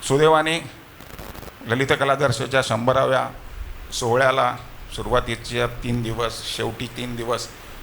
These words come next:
हे साही दिवस मी निवेदक म्हणून किंवा रेकॉर्डिंगसाठी मंचावर होतो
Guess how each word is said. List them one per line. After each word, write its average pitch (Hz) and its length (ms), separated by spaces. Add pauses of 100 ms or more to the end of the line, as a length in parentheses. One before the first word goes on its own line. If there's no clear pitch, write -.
(300)
हे 107 60
साही 113 300
दिवस 127 340
मी 120 320
निवेदक 107 380
म्हणून 117 300
किंवा 113 300
रेकॉर्डिंगसाठी 113 640
मंचावर 104 400
होतो 104 260